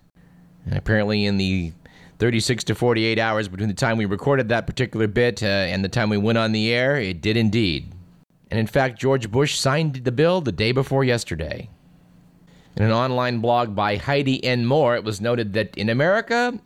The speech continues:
everyone is equal, but some bailouts are apparently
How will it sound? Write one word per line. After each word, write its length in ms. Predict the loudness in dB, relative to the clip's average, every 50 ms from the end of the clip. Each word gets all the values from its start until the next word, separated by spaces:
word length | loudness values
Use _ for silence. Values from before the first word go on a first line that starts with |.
| _ _ _
everyone 400 | -2 0 0 2 2 2 2 2
is 180 | 0 0 0 0
equal, 480 | -2 -2 -2 -4 -4 -4 -4 -6 -10 -16 -20 -20 -20 -20 -20 -20 -20 -6
but 300 | -2 -2 -2 -2 -4 -8
some 340 | -6 -2 0 2 2 2 2
bailouts 680 | 2 2 2 2 2 2 2 0 -2 -4 -6 -12 -16 -14 _ -6
are 80 | -6
apparently 680 | -4 -2 0 0 0 0 0 0 0 0 0 -2 -4